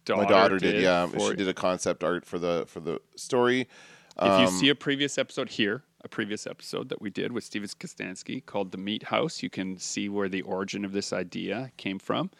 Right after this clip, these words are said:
Speaker 1: Uh, and Dan has decided that he is going to undertake to write a full script and treatment of this concept. And we've been holding him accountable to that.
Speaker 2: <laughs> So what I have new this week is, um, I have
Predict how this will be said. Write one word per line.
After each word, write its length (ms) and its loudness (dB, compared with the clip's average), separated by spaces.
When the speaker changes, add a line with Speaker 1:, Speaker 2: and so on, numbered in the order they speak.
Speaker 1:
Uh, 300 2
and 180 -4
Dan 280 4
has 200 -2
decided 580 -4
that 180 -8
he 260 0
is 160 4
going 300 -6
to 220 -10
undertake 600 -2
to 140 -10
write 360 4
a 40 -16
full 440 4
script 480 -2
and 180 -6
treatment 460 -8
of 160 -20
this 480 -8
concept. 640 -8
And 120 -8
we've 200 2
been 100 2
holding 380 2
him 140 -2
accountable 480 -6
to 180 -4
that. 360 -8
Speaker 2:
<laughs> 40 -20
So 300 8
what 140 8
I 80 8
have 400 4
new 440 6
this 240 4
week 340 0
is, 400 4
um, 480 2
I 80 2
have 180 2